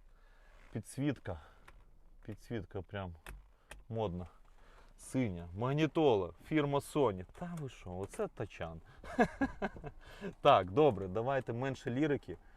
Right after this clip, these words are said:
заводимо. Ну, завелась. Завелась доволі таки безпроблемно. До речі, оце шуміло. Е,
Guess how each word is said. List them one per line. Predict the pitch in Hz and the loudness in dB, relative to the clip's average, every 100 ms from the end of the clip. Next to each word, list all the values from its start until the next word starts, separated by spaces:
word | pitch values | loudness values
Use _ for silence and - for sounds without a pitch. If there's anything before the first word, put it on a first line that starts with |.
| - - | -20 -8
заводимо. | 95 123 131 90 85 78 - - - - - - - - - - - - - - - - - - - - - - - - - - - - | -2 2 2 0 -6 -14 -18 -20 -20 -20 -20 -20 -20 -20 -16 -14 -12 -12 -10 -4 2 4 4 0 0 0 2 2 2 2 2 2 2 2
Ну, | 98 92 | 2 4
завелась. | 117 127 175 190 - - - - - - - - - - - - - - - - - - - - - - - - - - 110 101 | 6 6 6 4 2 2 2 2 0 0 0 0 2 0 0 0 0 2 0 0 0 0 0 0 0 0 0 0 0 0 0 2
Завелась | 120 110 120 139 165 - - - 98 | 2 4 6 6 6 4 2 0 2
доволі | 107 123 123 113 | 2 4 4 4
таки | 104 - 113 | 2 2 2
безпроблемно. | 95 113 - 113 110 165 208 170 | 2 2 2 2 4 4 4 4
До | 127 | 6
речі, | 147 135 - 110 | 8 8 6 4
оце | 110 139 | 4 4
шуміло. | 135 135 143 220 208 - - - - - - - | 4 4 4 4 4 4 2 2 2 2 2 2
Е, | - 104 104 | 2 2 4